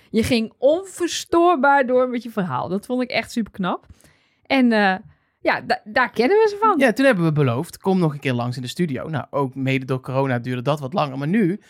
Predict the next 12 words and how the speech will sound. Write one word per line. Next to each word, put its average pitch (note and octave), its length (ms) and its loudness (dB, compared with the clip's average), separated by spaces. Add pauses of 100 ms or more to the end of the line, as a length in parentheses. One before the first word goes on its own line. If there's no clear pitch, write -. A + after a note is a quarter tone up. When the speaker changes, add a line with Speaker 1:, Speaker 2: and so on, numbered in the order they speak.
(180)
Speaker 2:
zijn F3+ 260 2
we D#3+ 60 0
aan C#3 120 2
het C#3 120 -4
einde E3+ 340 0
van C#3 120 -2
het B2+ 100 -4
eerstvolgende C#3 560 -6
Belgische A#2+ 440 -12
seizoen. C#3 380 -4 (360)
Sowieso, D3+ 300 -4
allereerst, E3+ 560 0